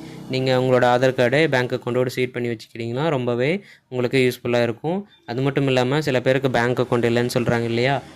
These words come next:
So, அந்த மாதிரி பர்சன்ஸ்க்கு தமிழ்நாடு அரசு ஒரு, ஆ, ஏற்பாடு பண்ணியிருக்காங்க. பேங்க்கை வந்து பார்த்தீங்கன்னா, அவங்க இருக்க இடத்துக்கே வந்து ஒரு முகாம் அமைச்சு பேங்க் அக்கவுண்ட், ஜீரோ பேலன்ஸ் அக்கவுண்ட் ஓப்பன் பண்ற மாதிரி சொல்லியிருக்காங்க.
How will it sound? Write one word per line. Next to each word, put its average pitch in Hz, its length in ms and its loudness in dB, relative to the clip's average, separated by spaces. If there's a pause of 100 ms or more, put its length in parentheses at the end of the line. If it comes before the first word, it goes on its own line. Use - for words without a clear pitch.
So, 127 180 -2
அந்த 123 240 0
மாதிரி 135 240 2
பர்சன்ஸ்க்கு 127 560 -2
தமிழ்நாடு 127 460 2
அரசு 123 380 2
ஒரு, 117 400 0 (420)
ஆ, 117 180 -2
ஏற்பாடு 131 380 4
பண்ணியிருக்காங்க. 120 720 2 (180)
பேங்க்கை 135 360 0
வந்து 127 220 2
பார்த்தீங்கன்னா, 123 440 0
அவங்க 127 320 2
இருக்க 120 300 0
இடத்துக்கே 123 320 -2
வந்து 123 500 0 (180)
ஒரு 127 160 0
முகாம் 127 340 2
அமைச்சு 127 500 -6
பேங்க் 127 280 -4
அக்கவுண்ட், 120 300 -2
ஜீரோ 127 300 0
பேலன்ஸ் 120 340 -2
அக்கவுண்ட் 117 220 -6
ஓப்பன் 117 240 -2
பண்ற 117 200 -4
மாதிரி 117 280 -4
சொல்லியிருக்காங்க. 113 640 -8